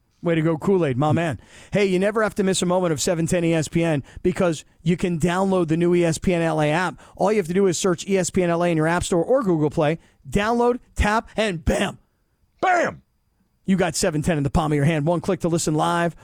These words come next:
Speaker 1: to listen to all the podcasts. It's all in one place. There's so much more going on.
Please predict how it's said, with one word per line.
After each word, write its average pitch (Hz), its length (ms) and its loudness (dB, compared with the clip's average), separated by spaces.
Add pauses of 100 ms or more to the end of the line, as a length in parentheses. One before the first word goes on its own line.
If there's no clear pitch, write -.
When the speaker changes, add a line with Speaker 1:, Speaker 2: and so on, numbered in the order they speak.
Speaker 1:
to 196 100 -2
listen 180 200 -2
to 180 80 0
all 175 100 2
the 156 80 -2
podcasts. 180 560 -2
It's 165 120 -6
all 196 160 2
in 185 60 -2
one 185 160 0
place. 190 320 0 (140)
There's 180 160 0
so 233 160 -2
much 196 220 -2
more 196 160 2
going 185 240 0
on. 196 220 0